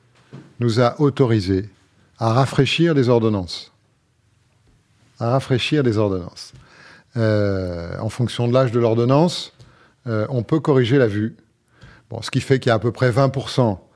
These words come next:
des porteurs de lunettes qui n'ont pas besoin de repasser par la case ophtalmo. Bon, il y en a toujours quatre-vingts pour cent qui doivent passer par la case ophtalmo.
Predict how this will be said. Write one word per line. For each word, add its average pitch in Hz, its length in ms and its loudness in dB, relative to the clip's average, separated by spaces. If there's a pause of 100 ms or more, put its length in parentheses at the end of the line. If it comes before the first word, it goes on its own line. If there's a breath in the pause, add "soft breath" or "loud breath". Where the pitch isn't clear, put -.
(460 loud breath)
des 113 80 2
porteurs - 420 0
de 127 80 2
lunettes 120 360 2
qui - 80 -6
n'ont 117 120 0
pas 143 140 2
besoin 135 220 4
de 123 60 2
repasser 123 420 2
par 120 140 2
la 107 100 4
case 131 240 2
ophtalmo. 98 460 -4 (300)
Bon, 92 120 -6
il 104 60 -4
y 110 60 -2
en - 20 -2
a 120 80 -2
toujours 131 240 -4
quatre-vingts 120 320 0
pour 110 160 -4
cent 160 160 -2
qui 131 100 -8
doivent 117 140 -2
passer 123 280 -6
par 123 120 -6
la 101 100 -4
case 113 200 -4
ophtalmo. 92 420 -10